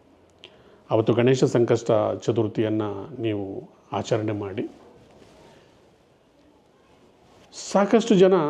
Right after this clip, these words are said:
ನಾವು ತೊಂದರೆಗಳಲ್ಲಿದ್ದೀವಿ, ಏನಾದರೂ ಒಂದು ಉಪಾಯ ಹೇಳಿ, ನಮ್ಮ ಕಷ್ಟ ಪರಿಹಾರ ಆಗೋಕ್ಕೆ ಅಂತ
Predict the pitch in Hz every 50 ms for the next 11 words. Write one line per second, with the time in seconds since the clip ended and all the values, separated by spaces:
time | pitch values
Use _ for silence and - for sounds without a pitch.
0 | 151 - - - - _ _ _ _ _ - - - - - - 143 127 120 123
1 | 135 120 120 123 120 123 120 117 113 123 110 113 117 113 120 117 117 117 135 156
2 | 156 156 156 151 156 147 139 127 127 123 117 120 - 143 143 139 135 123 120 117
3 | 117 113 110 113 110 113 - - - - _ 139 127 120 120 113 - 110 - -
4 | 151 143 131 139 131 135 127 131 123 123 120 113 123 127 131 - - - - 127
5 | 117 113 110 101 -